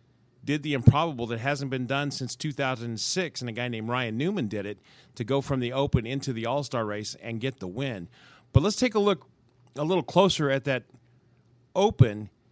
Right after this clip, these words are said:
and talk about those three stages of racing and the guys who won those stages. We'll hear from them, but, uh, you kinda gave your opinion a little bit. You thought it was a better race,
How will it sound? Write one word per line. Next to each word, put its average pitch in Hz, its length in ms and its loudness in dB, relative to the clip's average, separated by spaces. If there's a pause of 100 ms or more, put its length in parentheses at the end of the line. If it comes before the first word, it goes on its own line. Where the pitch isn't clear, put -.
(160)
and 131 160 -6
talk 170 280 -2
about 135 420 -2 (140)
those 139 220 -2
three 151 180 -4
stages 123 440 -4
of 120 80 -4
racing 135 380 -4
and 117 80 -6
the 113 60 -8
guys 135 520 -4 (180)
who 123 140 -2
won 135 200 2
those 139 140 -2
stages. 127 300 -6
We'll 113 100 -8
hear 151 200 -2
from 127 200 -4
them, 131 320 0 (460)
but, 120 520 -4
uh, 110 220 -2 (480)
you 147 140 -10
kinda 165 320 0
gave 143 340 -4
your 143 80 -2
opinion 143 340 -2
a 120 60 -4
little 156 160 -2
bit. 139 140 -4
You 151 80 -4
thought 147 160 2
it 131 60 2
was 117 120 -4
a 120 60 -6
better 120 260 -2
race, 127 380 -4